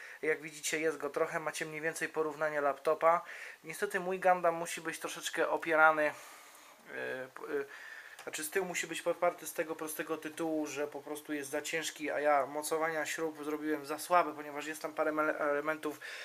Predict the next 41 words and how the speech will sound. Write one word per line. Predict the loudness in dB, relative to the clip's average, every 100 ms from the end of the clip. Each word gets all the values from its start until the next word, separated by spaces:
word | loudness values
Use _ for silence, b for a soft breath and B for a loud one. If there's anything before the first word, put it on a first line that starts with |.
| B B B
żeliwnych | -4 -4 -4 -4 -2
czy | -2
metalowych. | 2 6 8 8 4 0 -4 B B B B
Za | 0 6 6 6
słabo | -2 2 4 6
je | 4
ścisnąłem, | 0 -4 -2 0
a | 2
to | 0
ze | -2
względu | -2 -2
na | 0 0
to, | 0
że | -2
po |
prostu | -4 -6 -6
po | 0 0
pewnej, | 0 -2 -2 -4 B B B B -4
e, | -2 -2
po | 0
pewnym | 0 0 4
czasie | 6 6 4 2 2 B B -6
zbyt | -4 -4 -4
dużego, | 0 4 6 6 4 B B B
e, | -6 -4 -4
ustawiania | -4 4 6 8 6
tej | 4 -4
figurki | -2 -2 -2 -4
pozowalności | -4 0 2 2 0 -4 -6 -6
sprawi | -4 2 2 2
to, | 0 2
że | 4 2 2 B B B B B -10 2
te | 6 6
elementy | 6 4 2 -2
się | -4
po | -6
prostu | -8 -8
wyrobią, | -2 6 8 8 8 4
no | 4 -2
i | -2
dlatego | -2 -2 0 2